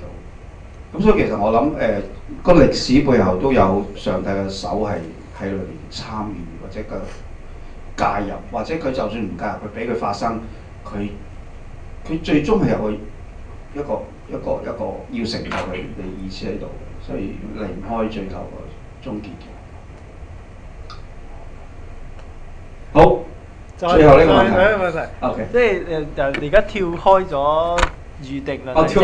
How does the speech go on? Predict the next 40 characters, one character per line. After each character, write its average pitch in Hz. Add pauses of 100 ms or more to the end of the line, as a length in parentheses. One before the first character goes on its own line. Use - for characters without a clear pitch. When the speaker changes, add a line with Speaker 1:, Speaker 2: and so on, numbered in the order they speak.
Speaker 1:
去 185
預 -
定 -
論 -
啦， 143
OK。 -
Speaker 2:
即 -
係， -
即 -
係 202
因 202
為 196 (180)
牧 156
師 226
既 165
然 135
就 151
講 160
到， 185
即 151
係 208 (180)
預 147
定 151
論 170
其 175
實 139 (120)
主 170
要 202
應 190 (100)
針-， 196
即 196
係 165
針 175
對 143
得 160 (100)
救 131 (420)
或 139
者 139
救 127
贖 123